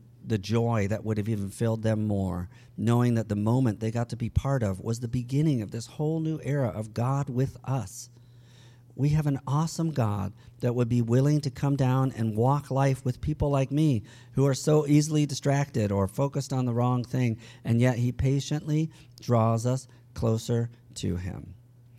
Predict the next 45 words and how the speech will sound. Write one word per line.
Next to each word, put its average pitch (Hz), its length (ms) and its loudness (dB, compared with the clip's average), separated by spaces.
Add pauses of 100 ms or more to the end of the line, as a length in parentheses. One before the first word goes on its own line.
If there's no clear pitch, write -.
(500)
I'm 160 160 2
thankful 156 680 0
to 135 120 -2
be 147 180 4
able 151 140 0
to 143 60 0
worship. 135 400 -2 (520)
I'm 120 100 0
thankful 143 460 -2
for 113 320 0 (360)
this 143 180 2
time. 151 400 0
It's 147 140 -4
usually 147 240 -2
just 139 220 -4
an 156 140 -2
hour 123 380 2
where 117 100 0
we 113 120 2
get 131 160 0
to 165 60 -8
come, 127 420 0 (200)
stop, 127 600 0 (300)
and 107 140 0
pause 120 580 0
and 101 160 -6
focus 113 360 -6
on 110 120 -2
the 110 80 -2
Lord. 90 360 -6 (640)
So 113 140 -2
I'm 127 100 2
gonna 160 140 2
pray 143 260 4
for 120 300 0
us, 123 300 -2 (120)
and 107 240 0
then, 110 420 2
um, 107 540 0
what 123 160 0
we're 123 80 -2
gonna 123 180 0
do, 117 440 0
Lucas, 117 420 -4
and 104 300 -4